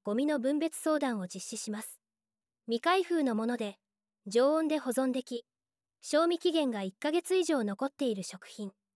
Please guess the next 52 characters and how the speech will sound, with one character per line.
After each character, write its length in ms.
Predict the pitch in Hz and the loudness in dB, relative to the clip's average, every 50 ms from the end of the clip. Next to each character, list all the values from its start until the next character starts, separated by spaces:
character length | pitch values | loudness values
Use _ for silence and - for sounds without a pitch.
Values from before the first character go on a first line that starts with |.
| _ _ _ _ _ _ _ - | _ _ _ _ _ _ _ -6
ア 100 | 226 240 | -2 0
ル 140 | 277 320 320 | 0 0 2
コ 160 | - 349 359 | 2 2 2
ー 40 | 349 | 2
ル 100 | 349 359 | 2 2
類 160 | 330 330 294 | 2 2 0
な 120 | 247 220 208 | 0 -2 -2
ど 160 | 202 196 185 | -4 -6 -4
お 100 | 185 214 | -2 -2
預 200 | 254 262 302 - | -2 -2 -2 -2
か 80 | 339 | 0
り 100 | 330 320 | 0 0
で 120 | 277 311 302 | 0 0 0
き 100 | - 330 | 0 0
な 100 | 339 320 | 0 0
い 60 | 285 | 0
食 200 | 247 - 208 - | -2 -4 -8 -12
品 260 | - - - 240 233 233 | -10 -4 -2 0 0 0
も 80 | 233 | 0
あ 80 | 226 220 | -2 -2
り 100 | 220 214 | -4 -4
ま 140 | 208 214 220 | -4 -6 -8
す。 160 | - - - _ _ _ _ _ _ _ _ _ - | -10 -14 -16 _ _ _ _ _ _ _ _ _ -6
日 280 | 247 262 247 - 294 | -4 -4 -2 -2 -4
時、 200 | 254 226 220 208 - _ _ _ _ _ _ _ _ _ _ _ | -4 -4 -6 -8 -10 _ _ _ _ _ _ _ _ _ _ _
六 240 | - 233 240 - 330 | -2 0 0 2 2
月 240 | 311 339 330 - 294 | 2 2 2 2 2
二 160 | 269 269 254 | 2 2 2
十 180 | 233 294 302 277 | 2 2 0 0
六 220 | 254 226 - - | 0 -2 -2 -2
日、 340 | 240 233 - - - 214 - _ _ _ _ _ _ _ _ _ _ _ | -2 -2 -2 -6 -10 -12 -12 _ _ _ _ _ _ _ _ _ _ _
木 240 | - 226 214 - 285 | -4 -4 -2 0 0
曜 220 | 294 311 311 285 | 2 2 2 0
日、 180 | - 220 208 - _ _ _ _ _ _ _ _ _ _ - | -2 -4 -8 -10 _ _ _ _ _ _ _ _ _ _ -12
十 200 | 202 220 285 330 | -6 -2 0 0
四 120 | 349 370 370 | 2 2 2
時 120 | 320 330 | 0 -2
か 100 | - 262 | -4 -4
ら 120 | 220 190 180 | -6 -6 -6
十 220 | - - 233 269 | -4 -2 0 2
六 220 | 285 302 285 - 269 | 2 0 0 -2 -4
時。 200 | - 226 214 _ _ _ _ _ _ _ _ _ _ _ _ | -6 -6 -10 _ _ _ _ _ _ _ _ _ _ _ _
場 120 | 208 214 214 | -12 -10 -8
所、 260 | - - 240 240 - _ _ _ _ _ _ _ _ _ _ _ _ - | -6 -4 -6 -6 -6 _ _ _ _ _ _ _ _ _ _ _ _ 0
天 200 | 269 285 320 320 | 2 2 4 4
王 180 | 339 349 339 | 2 2 2
寺 120 | 302 339 339 | 2 0 0
区 100 | - 339 | 2 2
役 180 | 339 330 - | 2 2 0
所 160 | - - 240 | -2 -6 -4
一 200 | 208 190 - - | -4 -6 -8 -10
階 240 | - - 208 208 - | -12 -12 -12 -12 -12